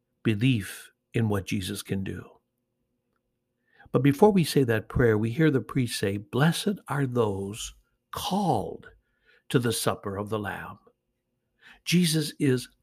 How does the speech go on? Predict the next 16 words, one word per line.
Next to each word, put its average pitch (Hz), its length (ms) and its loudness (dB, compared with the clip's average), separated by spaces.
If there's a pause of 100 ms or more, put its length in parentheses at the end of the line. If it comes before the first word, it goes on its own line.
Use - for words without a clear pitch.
calling 135 720 0
you 101 280 -6
to 110 280 -4
receive, 107 920 -4
to 123 180 -2
embrace 101 540 -6
him. - 280 -10 (540)
He's 139 220 2
calling 160 540 2
you 131 140 4
to, 113 280 -4 (300)
to 120 120 -2
live 117 460 4
what 107 200 -8
you 104 100 -8
receive. - 720 -10